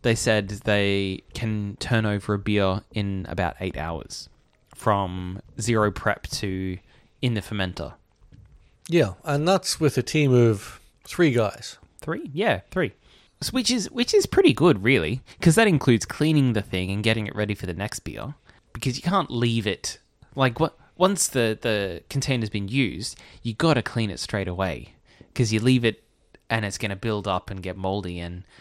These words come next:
Speaker 1: produce off flavors for the next batch.
Speaker 2: Yeah, and so that one thing we did notice is that basically as soon as they had finished moving stuff from the mash tun to the boiler, they cleaned the mash tun.
Speaker 1: Mm.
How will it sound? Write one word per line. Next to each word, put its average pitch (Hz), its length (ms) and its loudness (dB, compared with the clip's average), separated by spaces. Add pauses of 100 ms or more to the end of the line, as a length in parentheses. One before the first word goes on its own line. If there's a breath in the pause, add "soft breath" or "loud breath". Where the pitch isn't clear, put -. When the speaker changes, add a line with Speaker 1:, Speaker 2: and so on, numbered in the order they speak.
(320 soft breath)
Speaker 1:
produce 113 420 -2
off 143 180 2
flavors 95 460 -2
for - 80 -10
the 104 80 -8
next 101 240 -6
batch. - 480 -2 (920)
Speaker 2:
Yeah, 143 300 6
and 139 320 4
so 135 320 4
that 135 300 4
one 156 180 6
thing 147 220 2
we 120 140 6
did 120 260 4
notice 120 400 4
is 123 160 -2
that 123 280 2 (380 soft breath)
basically 139 480 0
as 123 100 2
soon 175 440 2
as 143 160 2
they 139 160 6
had 123 120 4
finished 139 440 0
moving 135 260 2
stuff 123 260 0
from 123 180 -4
the 117 60 2
mash 123 280 0
tun 123 220 0
to - 60 -8
the 113 80 2
boiler, 110 460 8 (340 soft breath)
they 135 120 2
cleaned 123 300 4
the - 120 -4
mash 127 240 4
tun. 117 180 -6 (220)
Speaker 1:
Mm. 120 420 0